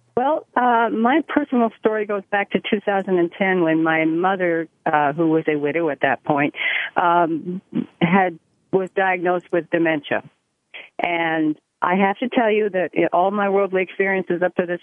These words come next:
point, I had no experience with that. And apparently neither did a lot of her doctors,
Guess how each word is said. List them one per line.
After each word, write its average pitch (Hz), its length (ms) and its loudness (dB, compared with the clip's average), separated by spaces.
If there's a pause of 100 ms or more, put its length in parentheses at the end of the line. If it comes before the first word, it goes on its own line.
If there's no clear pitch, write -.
point, 185 340 0
I 214 100 0
had 220 260 -4 (400)
no 208 340 2
experience 196 600 -4 (120)
with 175 200 0
that. 127 260 -2 (560)
And 180 240 2
apparently 208 460 0
neither 180 240 0
did 175 160 -2
a 170 40 0
lot 170 200 2
of 160 100 -4
her 165 100 -2
doctors, 175 460 -2